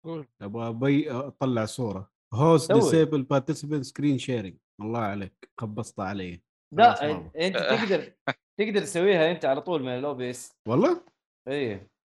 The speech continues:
Speaker 3: أنت تسوي، بس هذه يبغى لها
Speaker 2: طيب،
Speaker 3: كان
Speaker 2: بلس.
Speaker 3: قبل البث. كان قبل البث. المهم.
Speaker 2: إيميج، صح؟ كده؟
Speaker 3: أيوه، أيوه، أيوه. مظبوط. المهم.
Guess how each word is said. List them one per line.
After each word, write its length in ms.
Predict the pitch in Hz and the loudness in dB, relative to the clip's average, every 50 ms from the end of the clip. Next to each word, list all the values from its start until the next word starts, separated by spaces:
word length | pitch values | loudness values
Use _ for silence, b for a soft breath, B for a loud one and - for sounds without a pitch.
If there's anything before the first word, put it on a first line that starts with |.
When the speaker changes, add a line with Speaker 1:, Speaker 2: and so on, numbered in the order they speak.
| _ _ - | _ _ -6
Speaker 3:
أنت 160 | 139 139 139 | -6 -4 -6
تسوي، 800 | 135 131 - 165 165 156 143 139 131 123 120 117 113 107 107 104 - | -10 0 2 4 6 6 6 6 4 4 2 0 0 -2 -4 -6 -6
بس 200 | 120 127 135 170 | -8 -8 -2 -2
هذه 140 | 190 196 | 0 0
يبغى 220 | 180 156 165 147 143 | 0 0 2 4 6
لها 100 | 143 151 | 6 6
Speaker 2:
طيب، 160 | 151 147 143 | 6 4 2
Speaker 3:
كان 180 | 143 165 165 160 | 0 -4 -2 6
Speaker 2:
بلس. 260 | 151 180 202 185 160 | 6 6 6 6 2
Speaker 3:
قبل 80 | 151 | 0
البث. 300 | 143 147 151 131 - - _ _ | 0 0 -4 -4 -4 -12 _ _
كان 260 | - 151 160 160 160 | -6 -6 -4 0 0
قبل 180 | 190 190 180 156 | 0 0 2 0
البث. 340 | 143 139 131 139 139 - - - - _ _ _ _ | -2 -2 -2 -6 -8 -8 -10 -20 -20 _ _ _ _
المهم. 380 | 147 180 196 196 190 156 117 - _ _ _ | -8 -4 -2 -2 -2 -2 -4 -8 _ _ _
Speaker 2:
إيميج، 300 | 120 131 147 160 160 160 147 135 _ - _ _ _ | -2 0 2 2 2 2 0 -8 _ -20 _ _ _
صح؟ 240 | 139 156 170 - _ _ _ _ - | -2 -2 -2 -4 _ _ _ _ -4
كده؟ 320 | 131 147 196 196 - _ _ | -2 -2 -2 -4 -6 _ _
Speaker 3:
أيوه، 260 | 151 175 180 147 143 165 | -4 -2 -2 -2 -2 -2
أيوه، 240 | 165 131 110 107 | -4 -6 -8 -8
أيوه. 220 | 120 135 123 101 95 _ _ _ - | -8 -8 -8 -10 -12 _ _ _ -16
مظبوط. 420 | 110 117 143 143 123 107 - _ _ _ _ _ _ _ 180 | -16 -14 -10 -10 -10 -10 -10 _ _ _ _ _ _ _ 2
المهم. 400 | 208 262 285 277 220 139 104 | 4 8 8 8 6 4 0